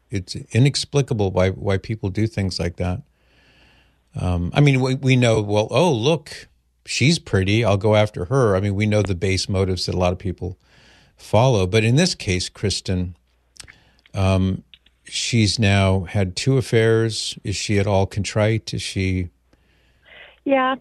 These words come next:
Speaker 2: she
Speaker 1: interested
Speaker 2: says, you
Speaker 1: in her
Speaker 2: know, she
Speaker 1: marriage?
Speaker 2: Yeah, oh yeah, she's so sorry and she'll do anything.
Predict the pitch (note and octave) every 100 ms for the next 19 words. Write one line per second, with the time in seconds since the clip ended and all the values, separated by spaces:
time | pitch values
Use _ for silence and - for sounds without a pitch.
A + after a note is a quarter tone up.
0 | _ - C#4 A2 - B3 G#3+ A#3+ G#3 G3+
1 | - G#2+ A3+ - - - _ _ _ _
2 | _ _ - - - - C#4 D4 - A3
3 | B3 B3 A#3 G3+ - A3 G#3 G#3 G#3 -
4 | A3+ B3 B3 A#3+ A#3+ A#3 A#3 G3+ - G3+
5 | F#3+ G3+ A3 A#3 - A3+ A3 A3 G#3+ G#3+
6 | G#3+